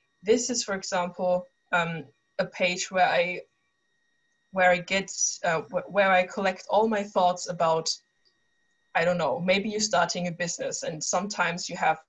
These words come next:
this kind of thoughts popping up in your head and you're always going back to this page, writing down your notes and just let them sit there." At the end of the week,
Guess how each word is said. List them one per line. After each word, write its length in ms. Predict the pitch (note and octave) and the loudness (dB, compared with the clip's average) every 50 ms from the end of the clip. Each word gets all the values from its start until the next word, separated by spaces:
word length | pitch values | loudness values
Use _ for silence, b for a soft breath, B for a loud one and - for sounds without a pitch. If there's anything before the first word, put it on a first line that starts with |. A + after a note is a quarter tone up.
| _ | _
this 220 | E3+ F3 E3+ - - - - - - _ _ - | -10 -10 -10 -10 -10 -14 -16 -18 -18 _ _ -6
kind 180 | D#3+ D#3+ D#3+ | -4 -2 -2
of 100 | D3+ D3+ - - - - _ _ - | -4 -6 -8 -14 -20 -20 _ _ -4
thoughts 500 | - G3 F3 D#3+ - - - - - - - | 0 4 4 4 4 2 -4 -10 -12 -4 -2
popping 300 | F3 E3+ - F#3 F3 E3+ | -2 -2 -2 -2 -2 0
up 160 | D#3+ - - | 0 0 -2
in 80 | F3 F3 | -6 -6
your 120 | F#3 G3+ | -2 0
head 260 | A#3 A3 E3+ D#3 - | 2 2 2 0 -2
and 160 | - D3+ D#3+ | -8 -12 -8
you're 200 | E3 F3+ F3+ F3 - _ _ _ _ - | -6 -6 -6 -6 -8 _ _ _ _ 4
always 420 | F#3+ A3 C4 C4+ C4 B3 - - | 4 4 6 6 4 2 0 0
going 320 | - G3 F3+ F3+ F#3 F#3 | 2 4 4 4 4 2
back 240 | F3+ F3 E3+ - - - | 0 0 0 0 -2 -6
to 100 | - F3+ | -10 -2
this 240 | E3+ G#3 G#3+ G#3+ | 0 0 0 0
page, 480 | - - F#3 E3+ E3+ E3 D#3+ - - - _ _ _ _ _ _ _ _ _ - | 0 2 2 2 2 0 -4 -10 -14 -14 _ _ _ _ _ _ _ _ _ 0
writing 360 | F3 F3+ G3 - C#4+ B3+ A3 | 2 2 2 2 2 2 4
down 240 | A3 G#3 G3+ G3+ G3+ | 4 4 4 4 2
your 100 | G3 F#3+ | 0 0
notes 560 | F#3 F3 E3+ E3 F3 F3+ - - - - - _ _ _ _ _ _ _ _ _ _ _ _ _ - | 0 2 2 0 0 -4 -6 -8 -8 -10 -14 _ _ _ _ _ _ _ _ _ _ _ _ _ 0
and 120 | G3+ G#3 | 0 2
just 460 | G#3 A3 A3 G#3+ - - - - - _ _ - | 4 4 2 2 0 -6 -10 -18 -18 _ _ 2
let 180 | F#3+ F#3 F#3 - | 2 2 2 2
them 120 | G3 G3 | 0 -2
sit 360 | G3 - - G#3+ - - - | -2 -2 -2 -2 -4 -4 -4
there." 360 | - - - - - - - - _ _ _ _ _ _ _ - | -4 -2 -2 -2 -4 -6 -10 -16 _ _ _ _ _ _ _ 0
At 120 | G3+ G3+ - | 0 0 0
the 140 | G#3+ G3+ G3+ | 0 2 4
end 180 | G#3+ C4 D4 | 4 4 2
of 140 | D4 B3+ - | 0 -2 -2
the 80 | G#3 F#3+ | -4 -4
week, 320 | E3+ F3 G3+ G3+ E3+ - | -2 -2 -2 -4 -4 -6